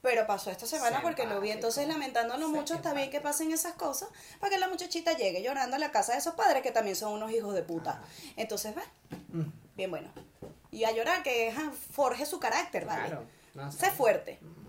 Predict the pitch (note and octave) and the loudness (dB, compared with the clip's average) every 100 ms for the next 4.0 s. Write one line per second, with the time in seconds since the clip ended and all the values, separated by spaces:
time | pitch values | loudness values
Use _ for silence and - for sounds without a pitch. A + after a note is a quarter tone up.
0 | - - _ _ - - E3 D#3+ D3+ C#3+ | -20 -20 _ _ -20 -8 -4 -2 -2 -4
1 | D3 A3 F3 D#3 E3+ F#3 C#3 C3 F#3+ - | -6 -6 -8 -8 -8 -8 -6 -6 -6 -8
2 | F3+ E3 - C3+ D3 F#3 D#3+ D3+ D#3+ F#3 | -10 -12 -14 -14 -14 -14 -14 -12 -12 -12
3 | D3+ D3 C#3+ F#3 E3 G3+ A#3 E3+ - E3 | -12 -10 -6 -6 -8 -12 -12 -12 -10 -4